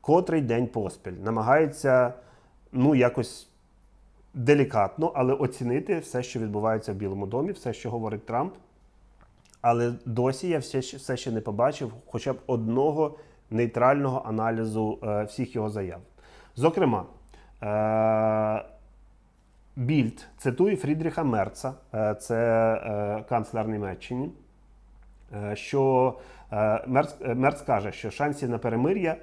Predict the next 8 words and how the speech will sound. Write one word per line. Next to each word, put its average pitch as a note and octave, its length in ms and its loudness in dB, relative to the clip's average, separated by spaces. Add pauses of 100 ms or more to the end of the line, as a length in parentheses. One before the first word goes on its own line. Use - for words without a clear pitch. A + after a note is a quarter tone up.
практично C#3+ 720 -4 (160)
немає. A2 640 0 (760)
Путін G3+ 400 2
не G3+ 140 6
зацікавлений C3+ 880 2 (160)
в - 80 -20
припиненні C3 500 2
вогню. A#2 400 -2